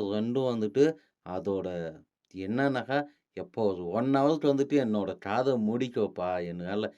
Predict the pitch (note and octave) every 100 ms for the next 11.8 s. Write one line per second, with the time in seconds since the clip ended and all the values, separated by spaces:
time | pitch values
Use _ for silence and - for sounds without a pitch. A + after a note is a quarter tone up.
0 | _ _ - A2+ B2 C3 A#2 G2 F#2+ G2
1 | E2+ G2 G#2 E2+ E2+ - - F2 G2 F#2+
2 | F2 G2 F2 G2+ - F2+ F2+ A2+ G#2 F#2
3 | F2 F2 E2+ A2+ C#3+ - _ _ _ _
4 | - G2+ - F#2 F#2 F2+ G#2+ B2+ F2+ F#2
5 | F#2 - E2+ _ _ _ _ _ _ _
6 | - _ _ _ _ _ _ A#2+ C3 B2+
7 | C3+ C#3+ E3 F3 F#3+ - - _ _ _
8 | _ _ _ _ A2+ C3 C#3+ C3 C#3+ A#2+
9 | G#2 - C#3+ E3+ - _ _ _ _ _
10 | E2+ F2+ G2 A2+ A2 G2 F2+ F2 G#2 B2+
11 | G#2+ F#2+ G#2 G#2 A2 - F#2 F#2